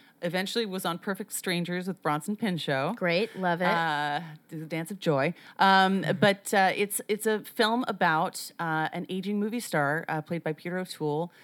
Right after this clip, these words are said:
Speaker 1: Uh, his character's name is Alan Swan, and he is a, um, he's a British actor who comes over to the States to do sort of a Your Show of Shows, Sid Caesar type comedy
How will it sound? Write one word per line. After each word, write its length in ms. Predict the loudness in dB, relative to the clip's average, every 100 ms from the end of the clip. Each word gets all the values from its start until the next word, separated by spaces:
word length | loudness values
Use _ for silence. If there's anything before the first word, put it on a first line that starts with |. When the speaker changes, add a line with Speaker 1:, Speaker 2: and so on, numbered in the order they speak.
| -20 -12
Speaker 1:
Uh, 140 | -6 -4
his 160 | -4
character's 340 | -4 -6 -6 -6
name 140 | -6
is 100 | -4
Alan 280 | -6 -4 -2
Swan, 640 | -4 -2 -2 0 -2 -4 -6
and 240 | -6 -6
he 400 | -6 -10 -8 -8 -6
is 440 | -4 -4 -4 -8 -8
a, 460 | -4 -2 -2 -2
um, 520 | -2 -2 -2 -2 -6 -8 -16 -20 -20 -20 -20 _
he's 300 | -12 -6 -4
a 60 | -4
British 420 | -6 -2 0 2
actor 300 | -2 -2 -6
who 180 | -6 -8
comes 400 | -6 -2 -2 -2
over 220 | -4 -6
to 100 | -8
the 80 | -10
States 400 | -6 -6 -6 -10
to 80 |
do 320 | -6 -4 -2 -4
sort 240 | -6 -4
of 140 | -4
a 240 | -2 -2 -2
Your 200 | -4 -6
Show 280 | -2 0 0
of 100 | 0
Shows, 380 | 2 2 2
Sid 200 | -4 -8
Caesar 380 | -4 -4 -2 -4
type 300 | -2 -4 -4
comedy 500 | -6 -4 -4 -4 -6